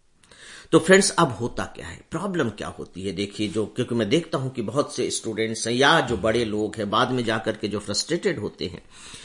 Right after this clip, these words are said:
जो उनमें झुंझुला-, झु-, झु-, आप कह लीजिए कि एक तरह की च-, का चिड़चिड़ापन पैदा हो जाता है, झुंझलाहट पैदा हो जाती है,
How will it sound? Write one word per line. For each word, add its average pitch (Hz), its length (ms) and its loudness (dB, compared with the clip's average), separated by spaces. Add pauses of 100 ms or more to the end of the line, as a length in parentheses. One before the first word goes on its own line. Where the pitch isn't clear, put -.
(180)
जो 143 140 6
उनमें 131 440 4
झुंझुला-, 113 520 -2
झु-, 98 340 -8
झु-, 90 160 -10 (360)
आप 135 200 0
कह 123 100 -2
लीजिए 120 240 2
कि 117 220 0
एक 110 140 -4 (440)
तरह 117 160 2
की 110 140 -6
च-, - 100 -8
का 113 200 0
चिड़चिड़ापन 123 640 2
पैदा 104 280 -4
हो 104 140 -4
जाता 98 300 -6
है, 120 80 -2
झुंझलाहट 170 520 2
पैदा 101 200 -4
हो 87 140 -8
जाती 76 340 -10
है, 87 120 -8